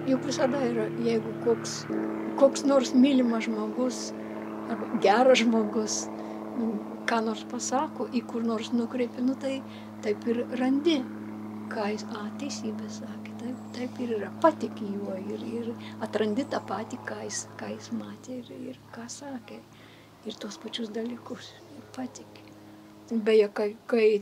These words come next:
ta knyga, tada ten buvo devyniolikto amžiaus, ten antras dešimtmetis, kai, kai pasirodė, tai ten puolė, žinoma, visi šitie, e, vokiečių šitą koloniją puolė skaityt. Ir labai nusivylė, nu, ką jis čia parašė, ką jis čia parašė.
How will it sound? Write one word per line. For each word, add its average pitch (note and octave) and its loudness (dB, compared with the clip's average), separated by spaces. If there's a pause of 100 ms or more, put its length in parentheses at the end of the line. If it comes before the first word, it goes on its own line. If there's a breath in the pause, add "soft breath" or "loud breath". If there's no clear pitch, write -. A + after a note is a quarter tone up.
ta A#3 -2
knyga, G#3+ 0
tada G3 -8
ten G3+ -10
buvo G#3 -8
devyniolikto G3+ -8
amžiaus, G3+ -8
ten G3 -12 (580)
antras G3+ -6
dešimtmetis, A#3 -2
kai, G3+ -8
kai G3+ -10
pasirodė, G#3+ -6
tai G#3 -14
ten G3+ -12 (400 loud breath)
puolė, A3+ 2
žinoma, G3+ -4 (400)
visi A3+ -8 (160)
šitie, - -10
e, G3 -10 (380)
vokiečių G#3 -4 (460)
šitą - -14
koloniją G#3+ -2
puolė G#3 -6
skaityt. G#3+ -14 (1300 loud breath)
Ir B3+ -8
labai G#3+ 2
nusivylė, G#3 -2
nu, G3+ -10
ką A3 -10
jis A#3+ -8
čia G#3 -12
parašė, F#3 -16
ką A#3+ -8
jis B3 -6
čia - -12
parašė. G3+ -10